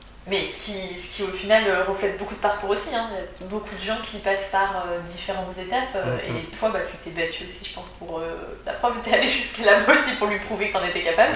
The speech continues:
Speaker 2: Ouais. Ouais, pour me prouver à moi-même, et puis j'avais envie d'a-, d'avancer, et, et puis d'a-, d'aller là où j'avais envie, donc je me suis donné, ouais, les moyens.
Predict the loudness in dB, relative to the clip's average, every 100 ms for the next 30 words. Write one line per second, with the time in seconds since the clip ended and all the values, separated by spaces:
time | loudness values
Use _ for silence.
0 | 2 0 0 -6 2 8 8 6 0 0
1 | 0 2 2 4 6 4 0 0 0 0
2 | -2 2 4 4 4 2 0 -2 -2 -2
3 | -2 -4 -6 -8 -14 -16 -18 -18 -18 -12
4 | -6 2 4 4 0 4 4 6 6 6
5 | 6 4 4 2 0 -4 -6 -6 -6 -6
6 | -6 -6 -6 -2 0 0 0 0